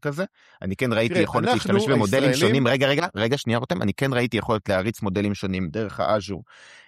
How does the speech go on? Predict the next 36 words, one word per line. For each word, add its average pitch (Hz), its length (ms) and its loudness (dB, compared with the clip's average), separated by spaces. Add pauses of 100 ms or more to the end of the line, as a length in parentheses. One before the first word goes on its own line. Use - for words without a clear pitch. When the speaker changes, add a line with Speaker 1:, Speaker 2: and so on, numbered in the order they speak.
Speaker 1:
ובסוף 92 720 -2
אתה 104 200 0
כן 123 180 0
יכול 110 240 0
לבוא 107 220 0
ולבחור 107 400 -4
דיפסיק, 107 560 -4 (400)
נגיד, 98 280 -4
לצורך 101 400 -4
העניין, 101 360 -2
שירוץ, 98 720 -6 (100)
אה, 98 240 -4
כתשתית 101 580 -8
Speaker 2:
אבל 98 100 -8
זה 101 60 -4
Speaker 1:
מניח. 95 240 -4
Speaker 2:
דיפסיק - 220 -14
של 156 140 -8 (100)
Speaker 1:
ואז - 20 -2
Speaker 2:
מייקרוסופט. 104 320 0
Speaker 1:
לבוא. 107 140 -2 (840)
בדיוק, 104 580 -2
אבל 107 380 0
זה 107 140 0
עדיין 110 300 0
עולה 104 240 0
פחות. 82 400 -8 (100)
אז 87 180 -10
כאילו, 107 300 -2
אם 135 180 0
המודלים 113 460 0
ימשיכו 107 420 -4
להפוך 98 360 -4
להיות 104 200 -4
טובים 98 340 -6
יותר, 147 420 -4